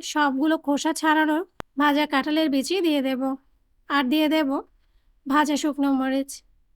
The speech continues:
সেই সাথে অ্যাড করে দেব স্বাদ মতো লবণ। এখন এই তিনটা উপকরণ খুব ভালোভাবে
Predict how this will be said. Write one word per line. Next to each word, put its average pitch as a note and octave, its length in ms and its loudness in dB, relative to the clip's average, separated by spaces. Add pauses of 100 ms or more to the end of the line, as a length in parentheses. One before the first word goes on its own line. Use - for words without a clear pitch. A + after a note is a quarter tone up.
সেই D4+ 240 -2
সাথে D#4+ 280 0
অ্যাড D#4 200 -2
করে D#4 200 0
দেব D#4 200 0 (180)
স্বাদ D4+ 360 2
মতো C4 340 0
লবণ। C#4 400 2 (720)
এখন D4+ 240 -2
এই C#4+ 120 0
তিনটা C#4+ 380 2
উপকরণ D4+ 460 -4 (100)
খুব D#4+ 220 -2
ভালোভাবে D4+ 460 0